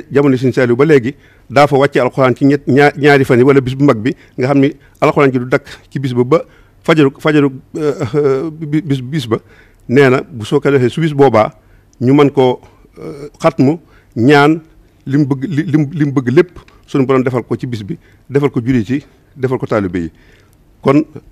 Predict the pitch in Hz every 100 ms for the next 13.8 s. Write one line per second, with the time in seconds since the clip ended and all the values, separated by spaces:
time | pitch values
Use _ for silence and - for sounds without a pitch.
0 | _ 117 135 135 143 135 143 127 135 139
1 | 110 131 - _ _ _ 113 131 131 139
2 | - - 143 131 123 98 85 _ _ _
3 | 135 165 156 160 - - 127 135 175 139
4 | 160 160 107 - _ _ - 165 156 139
5 | 98 - _ _ _ 160 175 156 147 151
6 | 127 92 - _ _ _ - - 160 160
7 | 120 95 - - 127 160 143 135 139 135
8 | 139 127 120 117 101 95 95 _ _ -
9 | 147 - - _ _ _ 175 170 156 151
10 | - 151 139 131 139 135 143 139 156 151
11 | 107 - _ _ _ _ 127 151 160 156
12 | 139 147 135 135 131 127 123 120 104 90
13 | _ _ _ 143 147 139 139 127